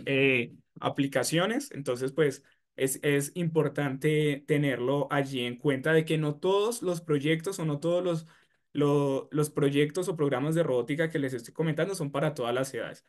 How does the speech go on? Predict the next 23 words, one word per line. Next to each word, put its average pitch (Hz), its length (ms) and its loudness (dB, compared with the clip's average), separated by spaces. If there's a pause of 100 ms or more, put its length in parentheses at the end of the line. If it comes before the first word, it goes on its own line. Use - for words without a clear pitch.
(160)
Entonces, 135 300 -2
eh, 131 160 0
Arduino, 190 680 2
recomiendo 151 480 2
desde 160 340 2
quinto, 220 480 -2
se 160 100 -6
puede 151 180 -2
empezar 160 360 -2
a 143 60 0
trabajar. 160 580 2 (260)
Raspberry 160 500 4
Pi, 185 220 2
sí, 165 140 -6
quizás 165 420 0 (100)
desde 139 320 -2
sexto, 156 880 2
séptimo, 139 920 -2 (240)
por 123 120 -4
el 120 100 0
hecho, 120 220 -6
pues, 127 200 -4
de, 127 360 0